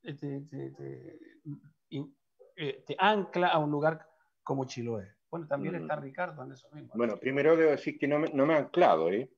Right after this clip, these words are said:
Speaker 2: O sea, yo no sé qué, dónde voy a estar mañana o pasado mañana, ah, independiente de la, de la, de,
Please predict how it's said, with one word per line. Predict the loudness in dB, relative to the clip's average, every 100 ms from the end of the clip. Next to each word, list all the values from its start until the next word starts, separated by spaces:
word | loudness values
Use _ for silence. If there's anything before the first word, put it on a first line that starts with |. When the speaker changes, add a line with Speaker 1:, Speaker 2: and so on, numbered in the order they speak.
| _ -8
Speaker 2:
O | -6
sea, | -2 0
yo | 0
no | 0 -2
sé | -6
qué, | -2 -2
dónde | 0 0
voy | 0 0
a |
estar | -2 -2
mañana | -2 0 2 2
o | 0
pasado | 0 0
mañana, | 0 0 -2 -6 -14
ah, | -8
independiente | -4 -4 -4 -6 -2
de | -2
la, | 0 0 -2 -4 -10 _ _ _ _ -10
de | -4
la, | 0 0 -2
de, | -4 -4 -4